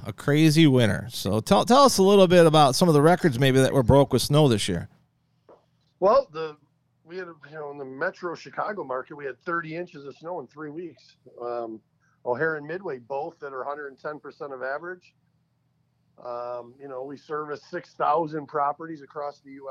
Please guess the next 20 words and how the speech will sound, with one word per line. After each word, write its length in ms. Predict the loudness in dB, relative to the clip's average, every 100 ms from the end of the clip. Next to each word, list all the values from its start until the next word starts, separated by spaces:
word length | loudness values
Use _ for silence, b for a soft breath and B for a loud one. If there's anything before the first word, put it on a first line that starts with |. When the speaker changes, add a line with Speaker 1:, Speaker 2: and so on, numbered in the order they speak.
| -14
Speaker 2:
S, 200 | -16 _
Newark 440 | -18 -14 -12 -14 -14
Airport, 520 | -16 -16 -14 -14 -14
LaGuardia 480 | -18 -14 -12 -12 -12
Airport, 500 | -12 -12 -12 -14 -14
J 220 | -14 -12
F 80 | -12 -12
K, 360 | -12 -10 -10 -14 _ _
Ken-, 260 | -14 -14 -14 -10
um, 380 | -8 -8 -10 -18 _ _ _ _ _ _ _ _ -20
uh, 260 | -20 -18 -10 -2
O'Hare, 680 | -2 2 2 4 4 0 -6 _
Saint 320 | _ -16 -16 -10
Louis, 380 | -8 -8 -10 -16 _
Minneapolis, 720 | -16 -14 -10 -10 -10 -12 -14
Denver. 600 | -12 -12 -12 -12 -12 -12 -16 _ _ _ _ _
So 220 | -8 -6
it's 100 | -6
been 220 | -10
a, 80 | -8